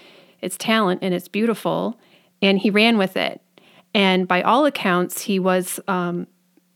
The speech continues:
a very kind, uh, soft-spoken man.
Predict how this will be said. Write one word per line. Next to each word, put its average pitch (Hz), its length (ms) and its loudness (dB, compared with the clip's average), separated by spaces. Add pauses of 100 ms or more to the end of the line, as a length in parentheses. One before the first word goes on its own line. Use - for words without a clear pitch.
(120)
a 220 80 -4
very 190 240 0
kind, 190 640 0 (460)
uh, 170 200 -6
soft-spoken 185 800 -2
man. 233 400 -2